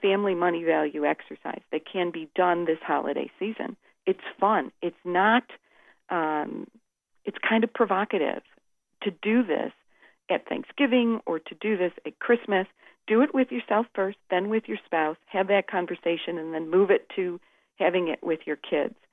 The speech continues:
And I, I guarantee you, as a parent, you're gonna feel great that your actions have translated into solid family money values that you can all be proud of.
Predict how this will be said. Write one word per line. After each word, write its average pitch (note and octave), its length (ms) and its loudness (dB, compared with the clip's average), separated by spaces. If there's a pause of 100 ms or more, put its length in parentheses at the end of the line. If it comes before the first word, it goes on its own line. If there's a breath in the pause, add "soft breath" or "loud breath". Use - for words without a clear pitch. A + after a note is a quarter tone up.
(680 soft breath)
And E3+ 400 0 (120)
I, F3 120 -4 (340)
I G#3 100 -12 (100)
guarantee B3 500 0
you, E3+ 360 -2
as E3 140 -2
a D#3 60 -4
parent, F#3 580 0
you're F#3+ 120 -10
gonna F#3+ 180 -2 (120)
feel F3 320 0 (640)
great - 240 -12 (580 soft breath)
that F#3+ 200 -4
your C4 260 2 (120)
actions - 560 -2 (720)
have G3+ 180 -2
translated F#3+ 880 -2
into E3 220 -8 (200)
solid G#3 480 0 (440)
family F#3 400 0
money E3+ 400 -2 (100)
values C#3+ 540 0
that - 160 -4
you F3+ 60 -10
can - 260 -4
all F#3 160 6
be F#3 120 -2
proud D3+ 360 0
of. - 160 -2